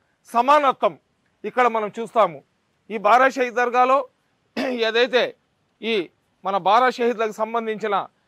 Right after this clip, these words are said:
ఈ పన్నెండు సమాధులు ఉన్నాయో, ఇది హజ్-, హజరత్ మిర్జా అలీ బేగ్ తుర్క్మాన్ ఆయన సమాధి ఇది. అదేవిధంగా ఇక్కడ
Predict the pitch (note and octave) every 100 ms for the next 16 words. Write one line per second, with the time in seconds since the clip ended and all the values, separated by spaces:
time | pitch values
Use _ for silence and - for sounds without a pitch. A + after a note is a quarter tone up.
0 | _ F#3 F#3 F#3 G3 B3 B3+ A#3+ G#3 A3+
1 | A#3 A3 G#3 G#3 F#3+ D#3 _ _ _ -
2 | G3 G3 A3 A#3+ F#3 G#3+ C4 B3 - F#3+
3 | A3+ A#3+ A3 A3 G3 G#3+ G3 A3 G#3 G3+
4 | F#3 C#3 _ _ _ - G3+ G#3 G3 G3
5 | G3 F#3+ F#3 G3 A#3+ _ _ _ - F#3+
6 | B3+ C#4 B3+ A3+ F3 B2 _ _ A3 G3+
7 | D#4